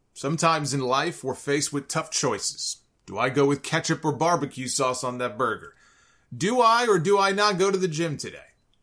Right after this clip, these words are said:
But then there are more serious decisions, and the path may not always be clear. Maybe you're at a crossroads in your relationship with your significant other, or you've gotten a job offer and you're not sure if it's worth quitting your current job for. I've been in that situation before where I had to choose comfort and happiness over money,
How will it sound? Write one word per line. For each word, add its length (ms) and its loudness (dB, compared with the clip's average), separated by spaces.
But 140 -12
then 160 -2
there 140 2
are 80 0
more 180 2
serious 500 0
decisions, 600 -8
and 120 -14
the 40 -14
path 340 -4
may 160 -6
not 220 0
always 320 -2
be 120 -12
clear. 300 -20
Maybe 180 -6
you're 180 -2
at 60 2
a 60 -4
crossroads 640 -2
in 80 -8
your 100 -6
relationship 720 -2
with 100 -10
your 120 -6
significant 540 -6
other, 340 0
or 40 -18
you've 160 -16
gotten 240 -6
a 40 -14
job 360 4
offer 400 2
and 100 -6
you're 80 -6
not 180 -4
sure 240 0
if 120 -4
it's 100 -12
worth 260 -4
quitting 380 0
your 120 -6
current 340 -2
job 280 0
for. 280 -4
I've 160 0
been 120 -4
in 100 -6
that 140 -4
situation 600 -8
before 320 -6
where 160 -4
I 100 2
had 220 -6
to 60 -12
choose 260 -8
comfort 500 -6
and 100 -12
happiness 540 -4
over 220 -6
money, 400 -4